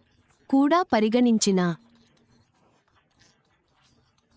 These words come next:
అనేది అధిక ప్రాధాన్యత స్థానం మరియు ఇది బాధ్యతతో వస్తుంది. ఇది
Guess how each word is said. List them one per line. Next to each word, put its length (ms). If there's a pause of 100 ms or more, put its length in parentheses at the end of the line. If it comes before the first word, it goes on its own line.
(720)
అనేది 440 (140)
అధిక 220 (140)
ప్రాధాన్యత 580 (140)
స్థానం 400 (100)
మరియు 280 (140)
ఇది 220
బాధ్యతతో 580 (120)
వస్తుంది. 480 (380)
ఇది 180